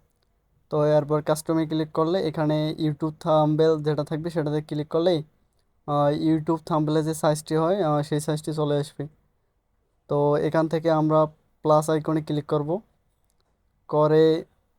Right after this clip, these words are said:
যে ব্যাকগ্রাউন্ডটা নিব থাম্বনেল বানানোর জন্য সেই ব্যাকগ্রাউন্ডটা সিলেক্ট করব। তো এই ব্যাকগ্রাউন্ডটা সিলেক্ট করলাম, করে, আহ, সুন্দরভাবে এখানে রেখে দিচ্ছি। তো এখান থেকে লক করে নিব যাতে পরবর্তীতে কোনো সমস্যা না হয়।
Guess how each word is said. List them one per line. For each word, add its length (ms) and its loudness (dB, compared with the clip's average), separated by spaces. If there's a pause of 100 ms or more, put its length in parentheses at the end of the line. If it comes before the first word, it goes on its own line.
(460)
যে 300 0
ব্যাকগ্রাউন্ডটা 680 2
নিব 440 0 (580)
থাম্বনেল 300 0
বানানোর 260 2
জন্য 240 -4
সেই 180 -4
ব্যাকগ্রাউন্ডটা 500 0
সিলেক্ট 320 -6
করব। 260 -4 (1300)
তো 80 -2
এই 100 2
ব্যাকগ্রাউন্ডটা 520 0
সিলেক্ট 320 -4
করলাম, 400 -2 (640)
করে, 440 2
আহ, 840 -8
সুন্দরভাবে 600 -2
এখানে 340 -4 (1400)
রেখে 260 -2
দিচ্ছি। 320 -6
তো 180 0
এখান 200 0
থেকে 120 0
লক 220 2
করে 200 0
নিব 240 0
যাতে 260 -2
পরবর্তীতে 480 -4
কোনো 140 -2
সমস্যা 380 -6
না 120 -4
হয়। 140 -4